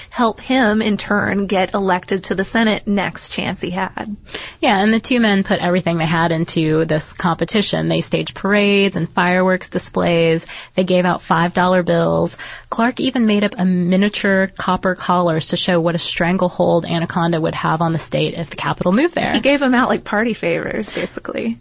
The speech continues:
Speaker 2: Yeah, and the Montana Historical Society estimates that they ended up each spending about fifty-six dollars per head on the election, which would translate to about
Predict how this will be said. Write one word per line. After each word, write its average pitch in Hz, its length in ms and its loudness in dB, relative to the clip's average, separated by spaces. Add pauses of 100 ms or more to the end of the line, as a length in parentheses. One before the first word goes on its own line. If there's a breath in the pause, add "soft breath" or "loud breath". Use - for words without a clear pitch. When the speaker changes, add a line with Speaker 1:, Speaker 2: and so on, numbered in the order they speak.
Speaker 2:
Yeah, 247 160 2
and 196 100 4
the 190 40 4
Montana 226 640 2
Historical 220 560 0
Society 170 580 0
estimates 175 520 0
that 175 100 -2
they 175 100 -2
ended 196 260 0
up 196 240 -2
each 226 280 -2
spending 185 500 0
about 170 320 -2
fifty-six - 680 -4
dollars 180 300 0
per 175 120 -2
head 160 200 -2
on 156 140 -2
the 160 80 0
election, 165 600 -2
which 185 200 -2
would 175 180 0
translate 170 440 -4
to 165 140 -4
about 156 360 -2